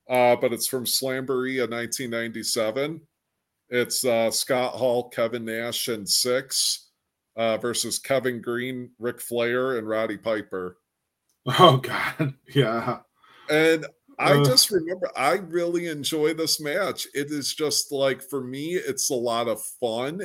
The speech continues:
Speaker 1: It is, um, it's one of those because in the thick of, like, the, and not to get negative,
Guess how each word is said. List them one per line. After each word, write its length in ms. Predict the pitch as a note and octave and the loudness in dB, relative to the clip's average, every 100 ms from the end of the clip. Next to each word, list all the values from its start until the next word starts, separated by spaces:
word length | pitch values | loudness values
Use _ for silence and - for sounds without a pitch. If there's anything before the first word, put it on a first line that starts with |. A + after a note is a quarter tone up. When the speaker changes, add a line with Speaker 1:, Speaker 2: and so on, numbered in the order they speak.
| - | -8
Speaker 1:
It 220 | C3+ C3 | -2 0
is, 760 | B2 A#2+ A2+ A2+ A2 - - - _ _ _ _ _ - | 2 0 -2 -4 -2 -2 -2 -10 _ _ _ _ _ -2
um, 560 | A#2 A2+ A2 A2+ A2 - _ _ _ - | 2 4 4 2 -2 -14 _ _ _ -4
it's 220 | D#3 D3+ | -2 -2
one 260 | E3 F#3 | -2 -2
of 80 | G#3 | 0
those 760 | F3+ D#3 E3+ F3 F3+ - - _ _ | 2 4 4 0 0 -2 -4 _ _
because 1080 | D3 C#3 - C#3+ C3+ C3+ B2+ A#2 - - - _ _ _ _ _ - | -6 -4 2 4 4 0 -2 2 2 0 -4 _ _ _ _ _ -2
in 180 | D3+ | 0
the 100 | C3+ | 0
thick 400 | B2+ - D3 C#3+ | -2 2 0 2
of, 600 | D3 C3 C3 B2+ A#2+ A2+ B2 | 2 2 4 2 2 0 -2
like, 320 | A#2+ A#2 - | -2 -2 -6
the, 460 | B2+ A#2 A#2 A2+ - | -8 -6 -6 -6 -6
and 80 | B2+ | -2
not 200 | B2+ B2 | -2 -2
to 80 | |
get 240 | C3 B2+ A#2+ | -2 -2 0
negative, 560 | A#2+ A#2+ A2+ G#2+ F#2+ | -2 -2 0 -2 -4